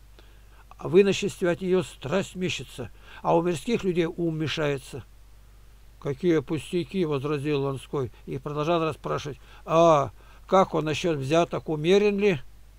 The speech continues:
«Помилуйте, — говорит голова, — он совсем ничего не берёт». Губернатор ещё больше не поверил. «Этому, — говорит, — я уже ни за что не поверю». «Нет,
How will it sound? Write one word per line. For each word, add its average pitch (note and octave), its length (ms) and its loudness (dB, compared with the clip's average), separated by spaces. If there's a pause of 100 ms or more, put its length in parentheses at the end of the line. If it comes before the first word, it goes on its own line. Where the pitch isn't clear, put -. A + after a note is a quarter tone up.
(420)
«Помилуйте, — D#3+ 600 0
говорит D3+ 340 0
голова, — D3 380 0
он D#3 100 -2
совсем G3 480 -2
ничего G3+ 320 0
не F#3+ 120 0
берёт». F3 300 2 (640)
Губернатор D#3+ 600 -2
ещё E3 280 -4
больше D#3+ 360 -2
не D3+ 100 -8
поверил. C#3 520 -4 (500)
«Этому, — E3 400 -2
говорит, — F3+ 380 0
я D#3+ 100 -2
уже E3 220 0
ни F3 100 0
за E3+ 140 -2
что E3 240 -2
не E3+ 100 -2
поверю». E3 480 -2 (480)
«Нет, E3+ 400 -2